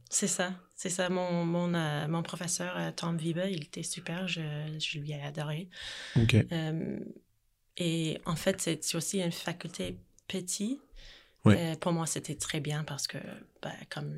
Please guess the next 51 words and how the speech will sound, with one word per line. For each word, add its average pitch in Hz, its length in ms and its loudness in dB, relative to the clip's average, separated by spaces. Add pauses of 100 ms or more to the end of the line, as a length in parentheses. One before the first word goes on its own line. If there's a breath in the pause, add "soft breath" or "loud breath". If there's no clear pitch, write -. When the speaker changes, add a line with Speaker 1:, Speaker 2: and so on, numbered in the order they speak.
Speaker 1:
je 160 200 -8
t'ai 160 160 -8
dit, 147 180 -10
euh, 151 360 2 (160)
tout 165 160 -4
à 156 120 -2
l'heure, 151 140 4
Speaker 2:
Ben 147 80 12
Speaker 1:
avec 135 120 12
Speaker 2:
ouais. 107 80 12
Speaker 1:
le 117 40 10
français, 156 440 2
je, 151 340 0 (120)
je, - 140 4 (180)
je 165 60 0
suis 165 200 -2
quelqu'un 175 320 2 (120)
comme 156 180 2 (400 loud breath)
pas 180 100 8
mal 185 220 6
timide, 202 580 4
euh, 170 160 0
beaucoup 180 380 0
de 180 300 -4
stress. 185 480 0
Donc, 165 340 -4 (920 loud breath)
le 170 220 2
overwhelm 175 720 4
de, 156 400 0
des 156 120 0
situations, 156 840 0
euh, 113 40 8
Speaker 2:
Ben 98 140 12
ouais. 92 80 12
Speaker 1:
m'affecte 92 380 4
beaucoup. 156 320 -4
Donc, 151 220 -2
pour 156 120 -4
moi, 165 160 0
de 156 60 -2
commencer 156 400 -4
comme 151 180 -4
ça, 175 240 0
de, 156 280 -2 (260)
de - 160 -6
gagner 170 480 0
un 165 80 -2
peu 160 120 -4
plus - 220 -8
de 151 80 -4
confiance, 156 720 -4